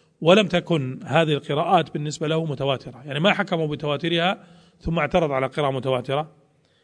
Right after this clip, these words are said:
كما يظن بعضهم. فالطبري رحمه الله تعالى لم يحكم بتواترها، وإنما تعامل معها معاملة أسانيد ومعاملة إجماع وشذوذات، إجماع وانفراد،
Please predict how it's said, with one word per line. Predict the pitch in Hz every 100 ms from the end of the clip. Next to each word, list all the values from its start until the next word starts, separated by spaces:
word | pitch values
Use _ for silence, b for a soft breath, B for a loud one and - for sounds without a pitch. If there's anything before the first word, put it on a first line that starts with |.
| _ -
كما | 151 160
يظن | 156 156 165
بعضهم. | 131 123 107 117 - _ _ _
فالطبري | 143 - 180
رحمه | 156
الله | 139 156
تعالى | 156 170
لم | 151 190
يحكم | 202 - 175
بتواترها، | 151 151 135 127 123 104 - b b b b -
وإنما | 170 170
تعامل | 143 156 165 151
معها | 175 180 208
معاملة | 220 139 143 165 170
أسانيد | 135 151 143 113 - _ _ _ _ _ _ _
ومعاملة | 185 147 139 175 175 156 - - -
إجماع | 143 151 180 170
وشذوذات، | 175 170 202 - - 165 165 175 - - - -
إجماع | 143 139 165
وانفراد، | 165 160 170 185 151